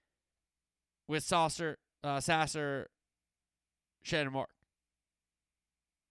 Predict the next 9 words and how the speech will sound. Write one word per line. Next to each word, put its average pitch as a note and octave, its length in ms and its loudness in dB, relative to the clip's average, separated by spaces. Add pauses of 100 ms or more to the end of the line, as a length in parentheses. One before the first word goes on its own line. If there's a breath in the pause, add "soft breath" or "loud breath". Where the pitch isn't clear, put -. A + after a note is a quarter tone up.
Are C#3+ 100 -6
those D3 260 -2
guys C3+ 300 -2
ready C3 200 -4
to A2 80 -12
go? G#2+ 140 -10 (600)
So C#3 580 -2 (240)
I, E3 400 0
um, D3+ 560 -2